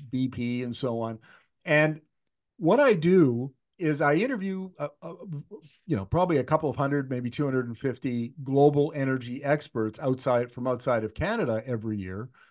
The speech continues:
Plus, I read studies, you know, the I E A comes out with various stuff. And so, and then, then data, you know, there's always a, a lot of data floating around that I get my hands on.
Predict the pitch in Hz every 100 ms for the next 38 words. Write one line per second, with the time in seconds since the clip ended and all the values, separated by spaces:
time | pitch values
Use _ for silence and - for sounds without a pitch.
0 | _ - 202 214 180 160 165 143 - 127
1 | 131 131 127 131 131 123 117 120 117 113
2 | 113 120 110 113 117 131 113 107 - 151
3 | 123 110 110 107 - 110 110 - 107 -
4 | - _ _ - 190 175 - _ - 147
5 | 143 151 151 156 147 135 131 135 135 131
6 | 131 _ _ 151 139 131 127 123 131 131
7 | 131 127 120 120 117 127 120 120 120 110
8 | 123 120 113 123 120 117 113 113 113 113
9 | 110 117 123 110 117 117 113 113 110